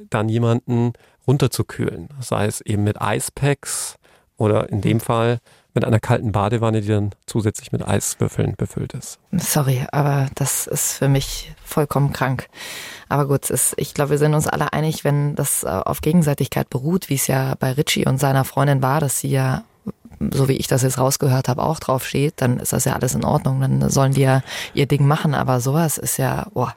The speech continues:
Speaker 1: Ja, ich sag auch immer, jedem Tierchen sein Pläsierchen. Ähm, Problem war eben, dass die Polizei nicht ausschließen konnte,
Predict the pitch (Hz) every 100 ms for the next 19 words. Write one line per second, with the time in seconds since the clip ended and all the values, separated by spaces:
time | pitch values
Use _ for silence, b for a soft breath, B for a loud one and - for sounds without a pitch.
0 | _ - 113 - 123 131 143 120 117 135
1 | - 139 127 110 107 110 98 117 - 165
2 | 156 - 143 107 104 104 - - - 170
3 | 196 143 143 - 131 110 107 135 139 123
4 | - 120 131 135 131 b b - 107 120
5 | 107 - 117 107 - 110 104 120 - -
6 | 101 - 113 117 - 113 117 123